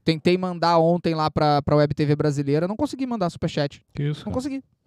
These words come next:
Speaker 1: Não, ele vem uma mensagem, edite a mensagem, tente de novo. Aí eu fui tentando, achando que era filtro de mensagem.
Speaker 2: Não rolou.
Speaker 1: No final eu botei só assim, "Amo vocês".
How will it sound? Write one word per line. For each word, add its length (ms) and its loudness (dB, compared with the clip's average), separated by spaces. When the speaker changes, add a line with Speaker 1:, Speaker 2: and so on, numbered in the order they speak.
Speaker 1:
Não, 280 -2
ele 120 2
vem 160 -2
uma 120 0
mensagem, 400 0
edite 340 0
a 20 6
mensagem, 560 -2
tente 280 -8
de 100 0
novo. 280 2
Aí 80 2
eu 40 2
fui 120 -4
tentando, 360 -4
achando 160 -8
que 80 -8
era 80 -2
filtro 280 0
de 60 -4
mensagem. 500 -2
Speaker 2:
Não 120 0
rolou. 340 0
Speaker 1:
No 60 2
final 200 0
eu 40 2
botei 200 2
só 160 4
assim, 320 0
"Amo 200 0
vocês". 640 0